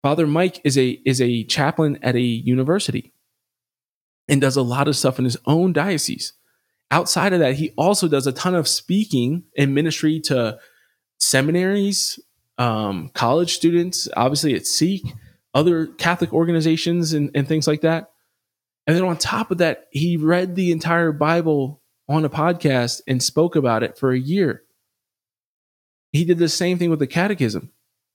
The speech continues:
He's blessed countless lives. He has his daily homilies are, are shared on Hallow. His weekly homilies are shared on Hallow to, to thousands and thousands of people every day.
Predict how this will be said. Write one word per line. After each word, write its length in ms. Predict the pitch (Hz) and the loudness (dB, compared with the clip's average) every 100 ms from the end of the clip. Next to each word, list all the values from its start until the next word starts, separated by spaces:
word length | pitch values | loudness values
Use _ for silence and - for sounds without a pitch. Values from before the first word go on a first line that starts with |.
| - | -2
He's 180 | 156 156 | 0 2
blessed 280 | 160 151 - | 0 0 0
countless 400 | 151 151 139 127 | 0 0 0 0
lives. 460 | 131 135 - - _ _ _ _ _ | 0 0 -6 -12 _ _ _ _ _
He 220 | - 160 151 | 2 2 2
has 280 | 147 147 - | 0 0 0
his 160 | 139 | 0
daily 260 | 143 147 151 | 2 2 2
homilies 560 | 139 147 147 139 131 - | 0 0 2 2 0 0
are, 300 | 131 123 - | 0 0 0
are 140 | 123 117 | -2 0
shared 260 | - 139 | 2 2
on 120 | 120 | 0
Hallow. 460 | 123 135 127 113 - _ _ _ | -2 0 0 0 -4 _ _ _
His 160 | 135 123 | -2 2
weekly 300 | 175 - 156 | 0 2 0
homilies 440 | 127 127 123 113 | 2 0 0 0
are 60 | 113 | -2
shared 240 | - 123 | 0 0
on 140 | 117 117 | 0 -2
Hallow 480 | 113 110 107 - _ _ _ _ _ _ - | -2 0 -2 -4 _ _ _ _ _ _ 0
to, 160 | 139 | 0
to 260 | 127 - 135 | 0 0 -2
thousands 560 | - 139 160 165 147 139 | 0 0 2 2 0 -2
and 100 | 135 | 0
thousands 360 | 143 139 127 | 2 2 -2
of 80 | 120 | -6
people 320 | - 139 117 | -2 -2 0
every 180 | 117 117 | 0 0
day. 280 | 117 110 - | 0 -2 -4